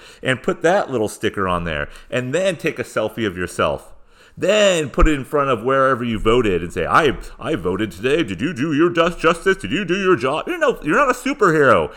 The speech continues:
I know it says Super Tuesday. That doesn't mean you're a superhero. You voted. That's it. Did it count? I don't know. But it doesn't mean you did anything special. And I know everybody will go, "Oh, this is anti-American." It's not anti-American. This is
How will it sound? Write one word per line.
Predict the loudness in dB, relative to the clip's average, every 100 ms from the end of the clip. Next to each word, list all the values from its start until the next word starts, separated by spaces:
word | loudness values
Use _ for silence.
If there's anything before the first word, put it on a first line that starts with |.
| -6
I | -2
know | 2 2
it | 2
says | 0 -2 -4
Super | -4 -4
Tuesday. | -2 -2 0 -2 -2 -4 -12 -8
That | -4 0
doesn't | 0 0
mean | -2 0
you're | 2
a | 2
superhero. | 0 -4 -2 0 2 4 2 0 -6 -20 -20 _
You | -6 -2
voted. | 4 6 6 4 0 -8 -6
That's | -2 0 0 0
it. | 0 -2 -6 _ _ _ _ _ _ _
Did | -4 -2
it | -2
count? | -2 -2 -2 -6
I | -2 2
don't | 2 2
know. | 2 0 -2 -10 _ _ _ _
But | 0
it | 2
doesn't | 0 -2 -4
mean | -4
you | -4
did | 2 4 4
anything | 0 -2 -4 -6
special. | -4 2 2 2 -2 -6 -8 -14 -18 -6
And | -2 0
I |
know | 4 6 6 4 2
everybody | 2 4 4 6
will | 4
go, | 2 0
"Oh, | 0 -4
this | -6
is | -8
anti-American." | -6 -6 -6 -8 -6 0 4 4 2
It's | -2
not | 0 0 0
anti-American. | -4 0 2 2 4 2 2 -2
This |
is | -4